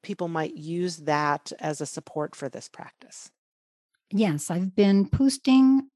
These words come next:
Speaker 2: these maxims periodically for the last couple of months.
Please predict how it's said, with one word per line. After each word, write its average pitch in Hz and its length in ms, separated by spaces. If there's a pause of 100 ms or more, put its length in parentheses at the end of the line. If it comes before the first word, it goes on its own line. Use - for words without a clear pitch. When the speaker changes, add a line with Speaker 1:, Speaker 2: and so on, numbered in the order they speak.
Speaker 2:
these 190 760
maxims 180 960 (160)
periodically 208 960
for 180 480
the 175 120
last 170 380
couple 170 360
of 165 560
months. 165 460